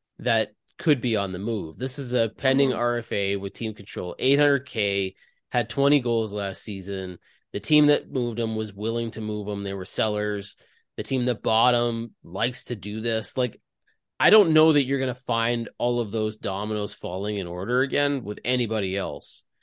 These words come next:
Speaker 2: Mm-hmm.
Speaker 1: So this was, like, one of those, like, unicorn type trades where it's like, this is the only guy that this is gonna happen with. I can't, I don't see anybody else on the trade market. Like, here in Edmonton, we have Jesse Puljujarvi.
Speaker 2: Mm-hmm.
Speaker 1: But Jesse Puljujarvi makes three million dollars on the cap hit.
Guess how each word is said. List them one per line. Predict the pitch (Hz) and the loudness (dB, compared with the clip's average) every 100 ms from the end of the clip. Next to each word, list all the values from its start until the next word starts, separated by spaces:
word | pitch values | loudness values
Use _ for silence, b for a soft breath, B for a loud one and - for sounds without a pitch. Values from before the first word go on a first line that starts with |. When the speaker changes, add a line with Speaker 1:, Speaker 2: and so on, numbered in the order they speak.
| _ | _
Speaker 2:
Mm-hmm. | 285 | -14
Speaker 1:
So | 214 143 123 117 113 - _ - | 0 4 6 6 2 -2 _ -4
this | 160 | -2
was, | 208 190 | 2 4
like, | 196 - | 4 4
one | 139 139 | 2 2
of | 131 | 4
those, | 127 113 | 4 2
like, | 104 90 | -4 -8
unicorn | 98 127 120 - 107 98 | -4 -2 -2 -4 -4 -4
type | 92 101 85 | -4 -6 -6
trades | - 107 87 87 | -6 -4 -4 -8
where | 95 104 | -6 -6
it's | 98 | -4
like, | 110 101 95 _ _ _ _ _ _ _ - | -2 -4 -4 _ _ _ _ _ _ _ -6
this | 156 | 2
is | |
the | 165 | 8
only | 185 147 | 8 8
guy | 135 123 | 6 4
that | 98 | 0
this | 110 - | -8 -10
is | |
gonna | 95 98 | -6 -6
happen | 90 98 98 | -2 -4 -4
with. | 92 82 | -6 -2
I | - | -2
can't, | - 196 185 - _ _ _ - _ - | 0 2 2 -2 _ _ _ -20 _ 2
I | 165 | 4
don't | 170 | 4
see | - 208 170 | 2 2 4
anybody | 127 104 101 | 4 0 -2
else | 113 98 | -2 -4
on | 110 | -4
the | 104 | -6
trade | - 135 110 | -2 0 0
market. | 85 - 92 | -4 -8 -2
Like, | 113 113 _ - | -2 -2 _ 0
here | 156 | 4
in | 143 | 6
Edmonton, | 156 151 127 | 6 4 0
we | 117 | -2
have | 107 | -2
Jesse | 113 107 - | -2 -6 -8
Puljujarvi. | - 104 101 87 78 65 - | -8 -4 -2 -4 -6 -10 -14
Speaker 2:
Mm-hmm. | - - 240 | -20 -16 -6
Speaker 1:
But | 117 | 4
Jesse | 190 175 | 4 6
Puljujarvi | 180 175 165 | 6 8 8
makes | 131 127 - | 6 2 0
three | 143 | 0
million | 127 117 104 | 0 0 -2
dollars | 104 85 85 | -4 -6 -8
on | 90 | -10
the | |
cap | 80 107 85 | -6 -4 -4
hit. | 71 - | -8 -14